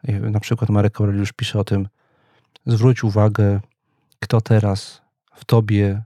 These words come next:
i z, z jakiego miejsca w tobie przemawia. To, co chcesz powiedzieć, to, co chcesz zrobić. Czy przypadkiem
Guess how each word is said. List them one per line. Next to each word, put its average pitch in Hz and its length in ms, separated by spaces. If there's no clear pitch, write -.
i 117 100
z, 104 120
z 113 120
jakiego 110 440
miejsca 117 580
w - 80
tobie 104 280
przemawia. 92 760
To, 117 140
co 113 120
chcesz - 240
powiedzieć, 104 600
to, 104 140
co - 100
chcesz 98 240
zrobić. 98 540
Czy - 140
przypadkiem 107 580